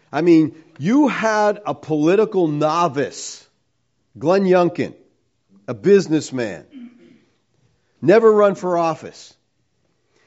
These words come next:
He had a two percent name recognition when he began. And listen, this businessman who wasn't a politician, who never ran before, defeated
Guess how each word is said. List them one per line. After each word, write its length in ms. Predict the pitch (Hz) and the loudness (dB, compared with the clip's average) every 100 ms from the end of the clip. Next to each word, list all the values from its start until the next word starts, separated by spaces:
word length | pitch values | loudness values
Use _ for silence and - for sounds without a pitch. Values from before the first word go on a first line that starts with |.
| _ 151 | _ -4
He 120 | 226 | 0
had 160 | 240 | 2
a 80 | 160 | 0
two 340 | - - 247 269 | -4 -6 -4 -2
percent 680 | 226 220 - 202 196 196 | -4 -4 0 0 0 -6
name 500 | 127 147 175 175 170 | -2 2 4 4 2
recognition 760 | 151 156 156 131 143 147 131 120 | 0 0 -2 -6 -4 -6 -8 -10
when 100 | 120 | -8
he 60 | 110 | -8
began. 560 | 107 101 113 104 69 _ _ _ _ _ _ _ _ _ _ _ _ _ _ - | -10 -10 -12 -12 -18 _ _ _ _ _ _ _ _ _ _ _ _ _ _ -12
And 160 | 131 160 | -4 -2
listen, 400 | 247 226 117 - _ _ _ _ _ _ - | -2 -4 -10 -12 _ _ _ _ _ _ -10
this 180 | 131 - | -10 -10
businessman 1120 | 104 190 240 233 196 - 131 117 110 113 120 _ _ - | 0 2 2 -4 -4 -4 -8 -8 -10 -14 -20 _ _ -12
who 100 | 120 | -6
wasn't 320 | 117 185 190 | -2 -2 -4
a 40 | |
politician, 840 | 170 160 143 131 135 117 - 110 107 _ | -4 -2 -2 -4 -8 -10 -12 -16 -18 _
who 140 | 123 | -8
never 440 | 120 147 190 214 196 | -4 -2 0 0 -2
ran 300 | 160 147 123 | -2 -4 -6
before, 480 | 117 - 110 104 - _ _ | -10 -10 -12 -12 -16 _ _
defeated 840 | 143 135 - 208 220 208 214 - | -8 -8 -6 -4 0 2 2 0